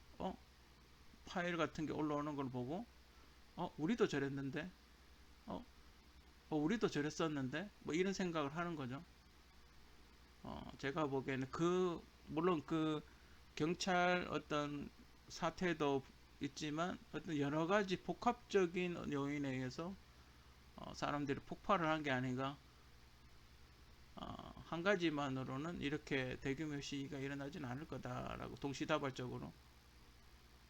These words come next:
그리고 요즘은 인터넷이 있기 때문에,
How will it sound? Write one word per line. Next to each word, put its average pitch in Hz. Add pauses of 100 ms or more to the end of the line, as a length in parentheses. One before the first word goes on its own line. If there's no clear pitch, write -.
(480)
그리고 175
요즘은 160
인터넷이 185
있기 156
때문에, 143